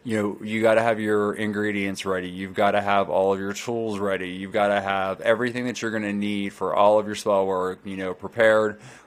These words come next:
ready to go in a designated spot. That way, you know, when you begin, you can just go and not be interrupted.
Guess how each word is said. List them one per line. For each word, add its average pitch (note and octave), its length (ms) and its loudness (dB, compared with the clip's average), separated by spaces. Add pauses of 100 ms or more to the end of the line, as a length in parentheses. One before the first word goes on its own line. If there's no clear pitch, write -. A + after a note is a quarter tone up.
ready B2 260 4
to B2 120 0
go G#2 440 4
in G2+ 160 -4
a G2 80 -2
designated A2 640 2
spot. G2+ 520 4
That G#2 220 4
way, G2+ 380 2
you G2 300 -6
know, G2 540 -2
when G#2+ 440 0
you G#2 160 -4
begin, G#2 960 -2
you G#2 320 -8
can G2+ 320 -6
just F#2 460 -6 (340)
go G#2+ 480 2
and G2 640 -6
not F#2+ 320 -6
be F2+ 180 -10
interrupted. F2+ 560 -6